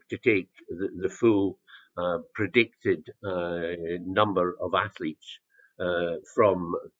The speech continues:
two hundred and six national Olympic committees. But if you think about it, they are likely to be in the village only for certain periods of time,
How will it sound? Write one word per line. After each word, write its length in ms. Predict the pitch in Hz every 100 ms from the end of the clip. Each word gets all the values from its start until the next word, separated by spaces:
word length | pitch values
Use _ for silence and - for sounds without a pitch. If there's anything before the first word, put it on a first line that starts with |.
| -
two 140 | 107
hundred 300 | 87 95 90
and 120 | 87 85
six 220 | 101 - -
national 400 | 101 92 - 80
Olympic 340 | 85 104 101 -
committees. 380 | 90 76 65 - _ _ - - 95 92
But 220 | 101 113
if 140 | 117 110
you 100 | 117
think 260 | 170 185
about 320 | 127 110 90 95
it, 300 | 80 110 -
they 200 | 95 104
are 140 | 104 110
likely 420 | 123 160 139 117
to 80 | 135
be 220 | 107 110
in 100 | 98
the 140 | 95 95
village 440 | 117 104 92 - - 107
only 400 | 139 127 101 90
for 480 | - 104 95 92 -
certain 500 | - 123 110 110 90 -
periods 420 | 107 95 87 80
of 120 | 73 - 117
time, 220 | 101 87